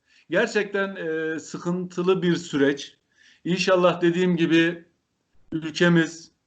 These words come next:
dünya bunu hemen atlatalım. Herkes bir an önce işine gücüne dönsün. İnşallah böyle, e, eski günlerimize dönelim abi. Yani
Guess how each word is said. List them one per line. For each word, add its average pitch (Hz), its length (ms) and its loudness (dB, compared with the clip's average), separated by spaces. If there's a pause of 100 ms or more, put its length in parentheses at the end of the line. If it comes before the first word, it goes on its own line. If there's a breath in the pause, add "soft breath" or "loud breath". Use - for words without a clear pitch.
dünya 156 680 2 (140)
bunu 165 460 0 (220)
hemen 175 280 2
atlatalım. 165 680 0
Herkes 170 440 2
bir 170 80 2
an 175 120 4
önce 175 520 2
işine 170 300 0
gücüne 165 580 0 (240)
dönsün. 151 560 2 (500 soft breath)
İnşallah 170 580 2
böyle, 175 220 4
e, 151 380 2
eski 190 460 0
günlerimize 180 600 4
dönelim 135 340 -2
abi. 135 260 -2
Yani 160 440 0